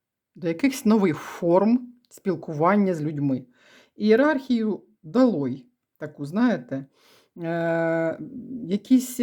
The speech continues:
догми застарілі, долой. Е, вам треба вже бути більш прогресивним,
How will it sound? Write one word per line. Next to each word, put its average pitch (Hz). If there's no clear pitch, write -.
догми 165
застарілі, 165
долой. 156
Е, 143
вам 233
треба 196
вже 170
бути 190
більш 156
прогресивним, 220